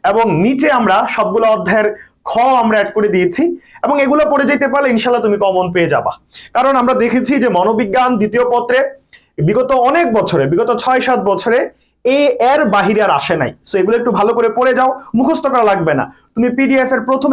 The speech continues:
এবং শেষ থেকে তিনবার, কমপক্ষে তিনবার বুঝে শুনে রিডিং পড়ে যাও, দেখবা তুমি পরীক্ষা লিখতে পারবা। ঠিক আছে? So তোমরা জানো এই যে সাজেশন পিডিএফ গুলো আমরা তোমাদেরকে দিয়ে দিই, আমরা আমাদের যে YouTube চ্যানেল আছে সেখানটায় তোমাদেরকে দিয়ে দেই,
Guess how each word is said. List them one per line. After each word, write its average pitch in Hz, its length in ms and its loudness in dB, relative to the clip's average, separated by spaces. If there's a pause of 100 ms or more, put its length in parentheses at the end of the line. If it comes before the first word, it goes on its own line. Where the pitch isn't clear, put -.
এবং 247 120 0 (120)
শেষ 226 140 0 (120)
থেকে 233 220 0 (580)
তিনবার, 285 360 0 (120)
কমপক্ষে 254 420 0 (140)
তিনবার 277 340 2 (200)
বুঝে 220 320 2
শুনে 277 180 2 (520)
রিডিং 208 320 2 (120)
পড়ে 285 240 2
যাও, 285 140 2 (360)
দেখবা 185 240 0
তুমি 214 180 0
পরীক্ষা 180 300 0
লিখতে 180 260 -2
পারবা। 127 220 0 (300)
ঠিক 269 160 0
আছে? - 140 -2 (320)
So 269 140 -2
তোমরা 294 160 2 (100)
জানো 247 180 2 (100)
এই 208 100 2
যে 240 140 0
সাজেশন 233 340 0 (160)
পিডিএফ 254 360 0
গুলো 240 120 2 (100)
আমরা 202 220 0
তোমাদেরকে 214 340 0 (100)
দিয়ে 277 160 2
দিই, 131 120 -2 (460)
আমরা 190 160 0 (100)
আমাদের 202 280 0
যে 226 60 2 (100)
YouTube 214 320 -2
চ্যানেল 233 300 0
আছে 262 160 0 (400)
সেখানটায় 285 420 0
তোমাদেরকে 220 420 0
দিয়ে 202 180 2
দেই, 139 120 0